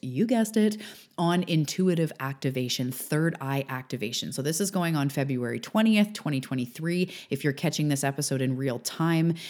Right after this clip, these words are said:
it is a Monday night. It's going to be a live chakra clearing and third eye activation that I cannot wait to take you through. It's so exciting. So there's quite a few things going on with intuition. You can kinda pick your poison. You can listen to this episode and the following episodes.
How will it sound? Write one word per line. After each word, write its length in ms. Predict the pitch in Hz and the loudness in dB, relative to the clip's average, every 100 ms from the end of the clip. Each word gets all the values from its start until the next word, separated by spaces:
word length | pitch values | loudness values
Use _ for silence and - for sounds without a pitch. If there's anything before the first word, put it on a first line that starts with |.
| - 147 | -8 0
it 80 | |
is 100 | 143 | 2
a 60 | 139 | 2
Monday 380 | 131 123 127 123 | 2 2 0 0
night. 380 | 131 170 180 180 | 2 2 2 -2
It's 120 | - | -8
going 200 | - 127 | -4 -4
to 80 | 131 | -2
be 80 | 127 | -4
a 80 | 127 | -2
live 320 | 127 127 131 | -2 -2 -2
chakra 420 | - 147 147 156 | -2 -2 -2 -4
clearing 400 | 151 147 143 139 | -4 -2 0 0
and 240 | 143 135 | 0 -2
third 260 | 135 135 131 | -2 -4 -2
eye 200 | 131 131 | -2 -6
activation 800 | 123 131 - 123 117 139 180 185 | -6 -8 -6 -4 -2 -2 0 0
that 100 | 131 | -2
I 100 | 123 | -4
cannot 520 | - - 143 151 143 | -10 -8 -2 0 0
wait 180 | 131 127 | -2 -4
to 80 | - | -4
take 300 | - 123 123 | -6 -6 -4
you 80 | 123 | -6
through. 220 | - 120 | -6 -6
It's 160 | - - | -4 -2
so 220 | - 185 | 2 4
exciting. 580 | 214 214 120 120 120 135 - - - | 2 2 0 0 -4 -6 -10 -16 -2
So 120 | 185 | 0
there's 140 | 170 | 0
quite 240 | 165 240 247 | 0 2 2
a 40 | |
few 140 | 254 220 | 4 2
things 240 | 196 185 | 4 2
going 240 | 170 160 | 2 2
on 140 | 147 139 | 2 2
with 160 | 135 | 2
intuition. 640 | 135 135 135 127 131 104 117 | 0 0 -2 0 0 -2 -4
You 80 | 113 | 0
can 160 | 139 | 0
kinda 320 | 135 147 135 - - - - | 2 2 2 0 -10 -20 -4
pick 220 | - 277 | 0 2
your 120 | 220 | 0
poison. 500 | 208 190 156 131 113 | 2 4 4 2 0
You 80 | 127 | 2
can 160 | 131 147 | 2 2
listen 260 | 185 220 208 | 4 4 4
to 80 | |
this 200 | 185 180 | 4 2
episode 540 | 175 165 165 175 170 165 | 2 0 -2 2 2 2
and 180 | 135 131 | 0 -2
the 60 | |
following 480 | - 151 160 156 151 | -2 0 2 2 0
episodes. 580 | 139 139 135 139 135 | -2 -2 0 0 0